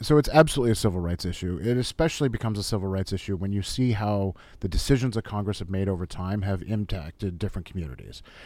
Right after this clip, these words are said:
whether that's the impact, uh, the significantly higher impact on, uh, African-American communities that our, our marijuana laws lead to or incarceration laws lead to,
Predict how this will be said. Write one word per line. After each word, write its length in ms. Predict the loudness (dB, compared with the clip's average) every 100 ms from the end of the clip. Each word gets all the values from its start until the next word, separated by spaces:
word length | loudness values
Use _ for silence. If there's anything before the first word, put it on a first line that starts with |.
| -12
whether 240 | 0 2 4
that's 240 | 2 -2
the 220 | -4 0
impact, 500 | 4 4 2 0 -4 -8
uh, 100 | -4
the 120 | -4
significantly 520 | -2 2 2 2 -2
higher 400 | -2 -2 -2 0
impact 500 | -2 -2 -2 -4 -6 -6
on, 460 | -2 0 0 -2 -8 -20 -18 -8
uh, 200 | -4 -2
African-American 800 | -2 -2 0 2 2 0 -2 -6
communities 580 | -2 0 2 2 0 0
that 280 | -2 -2 -4
our, 400 | -6 -6 -6 -6 -8
our 200 | -8 -6
marijuana 480 | -6 -2 2 4
laws 320 | 4 2 0 -2
lead 180 | -4 -2
to 200 | -2 0
or 260 | -2 -2
incarceration 680 | -2 -4 -6 0 0 2 0
laws 300 | -2 -2 -2
lead 180 | -2 -2
to, 280 | 0 0